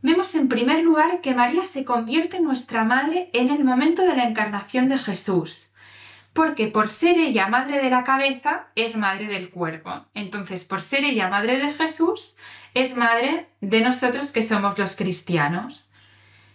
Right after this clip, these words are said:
María se convirtió en nuestra madre en segundo lugar por su colaboración al misterio del Calvario, porque María compartió ese misterio de dolor con Cristo.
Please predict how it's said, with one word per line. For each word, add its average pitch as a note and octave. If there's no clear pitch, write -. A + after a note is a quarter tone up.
María C4
se -
convirtió A#3
en E4
nuestra F4+
madre C4+
en D#4+
segundo C4
lugar B3
por A#3+
su A#3
colaboración A3
al E4
misterio C4
del G3+
Calvario, F3
porque B3+
María D#4+
compartió A#3
ese C#4+
misterio D4+
de B3
dolor G#3
con G#3+
Cristo. E3